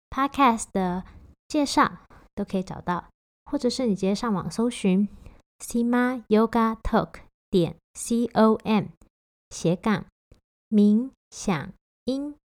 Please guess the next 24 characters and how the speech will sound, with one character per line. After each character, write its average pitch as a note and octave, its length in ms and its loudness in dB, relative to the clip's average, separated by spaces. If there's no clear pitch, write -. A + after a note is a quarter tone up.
档， F3 340 -4
你 F3+ 80 -6
就 G3+ 100 -2
可 G#3 120 -4
以 - 20 -2
找 D#3+ 140 -2
到 F#3+ 220 2
哦。 G3 160 -2
而 C#4+ 80 2
今 E4+ 240 -2
天 F4+ 160 4
我 D#4+ 60 0
们 G3+ 160 2
来 F#3 140 2
聊 F#3 280 2
一 A3 100 2
聊 D#3+ 420 0
瑜 F#3 140 -4
伽 F4+ 300 4
练 A#3 300 2
习 C#3 280 -10
这 D#3 160 -6
件 D3 320 -10
事。 - 380 -14